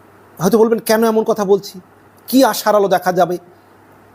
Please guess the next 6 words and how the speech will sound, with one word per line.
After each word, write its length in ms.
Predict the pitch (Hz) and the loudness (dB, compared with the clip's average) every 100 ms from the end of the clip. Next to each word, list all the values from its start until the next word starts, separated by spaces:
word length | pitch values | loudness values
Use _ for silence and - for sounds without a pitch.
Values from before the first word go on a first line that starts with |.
| _ - - - 160 | _ -20 -20 -6 -4
এসএসসির 500 | 160 214 - 214 175 | 0 -2 0 -2 2
যে 300 | 196 185 160 - _ 131 | 2 2 -4 -20 _ -2
দু 120 | 165 | 0
হাজার 200 | 175 185 | 2 0
ষোলো 380 | - - 175 190 | -2 -2 0 0
সালের 380 | - 180 185 | 0 0 0